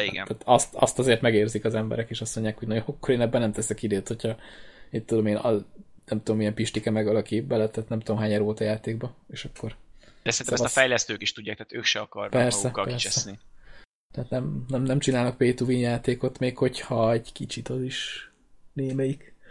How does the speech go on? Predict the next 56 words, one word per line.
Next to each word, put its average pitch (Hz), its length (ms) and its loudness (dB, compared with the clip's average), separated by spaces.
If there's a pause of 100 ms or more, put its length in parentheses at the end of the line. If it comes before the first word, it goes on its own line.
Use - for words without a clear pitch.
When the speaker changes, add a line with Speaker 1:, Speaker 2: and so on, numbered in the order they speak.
(120)
Speaker 1:
Jó, 285 140 6
nem, 185 120 8
mondjuk 202 200 8
a 196 40 12
Hearthstone-ra 165 380 10
is 117 120 4
rá 131 120 6
szokták - 400 -2
mondani, 120 220 0
hogy 113 80 -6
pay 120 140 4
to 120 100 -4
win. 120 220 0 (1300)
De 135 100 6
hát 147 100 10
Speaker 2:
Hát 139 80 6
Speaker 1:
ez 147 60 8
egy 143 100 12
gyűjtögetős 131 500 10
kártyajáték, 107 640 4
Speaker 2:
Igen, 107 140 6
Speaker 1:
tehát 101 140 6
ott 117 60 -2
Speaker 2:
tehát 104 160 2
Speaker 1:
mit, - 60 -10
Speaker 2:
most - 220 -2
Speaker 1:
mit 143 160 6
vár 123 200 12
az 120 120 10
ember? 110 340 6
Tehát 110 180 2
ez 107 80 2
Speaker 2:
most 113 120 6
Speaker 1:
erről 101 140 4
Speaker 2:
a - 20 4
Speaker 1:
szól. 107 520 2
Speaker 2:
most - 160 -4
vehetsz 120 300 6
pénzért 110 400 -2
pakkot, - 400 -8
hát - 140 -14
Istenem, - 400 -6
ez 90 160 -2
Speaker 1:
Igen. 123 40 -4
Speaker 2:
van. - 180 -10 (1040)
Speaker 1:
Ja, 113 120 4
ja, 107 160 6
és 110 100 4
ez 131 120 6
ahhoz 135 200 12
képest, 131 440 6
ami 117 140 6 (220)
élőben 117 500 8
van, 117 160 4
hogy 120 180 0
ugye, 110 320 6